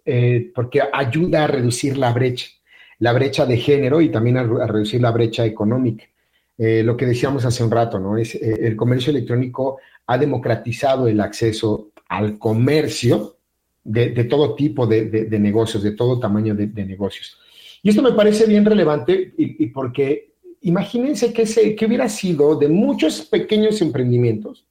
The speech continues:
y, e incluso de grandes emprendimientos si no, si no hubiera existido el comercio electrónico durante el dos mil veinte, ¿no? ¿Cuánta gente se hubiera quedado sin poder comercializar sus productos y cuánta gente se hubiera quedado sin recibir, sin recibir estos,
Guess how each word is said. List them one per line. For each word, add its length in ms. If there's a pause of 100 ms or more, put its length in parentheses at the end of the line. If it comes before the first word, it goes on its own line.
y, 160
e 60
incluso 340
de 80
grandes 320
emprendimientos 640 (560)
si 160
no, 280
si 140
no 80
hubiera 220
existido 340
el 80
comercio 340
electrónico 560
durante 360
el 100
dos 160
mil 180
veinte, 440 (340)
¿no? 220 (480)
¿Cuánta 440
gente 1000
se 140
hubiera 200
quedado 260
sin 220
poder 280
comercializar 960
sus 140
productos 640
y 120
cuánta 320
gente 460 (180)
se 140
hubiera 160
quedado 220
sin 200
recibir, 760 (200)
sin 200
recibir 400
estos, 260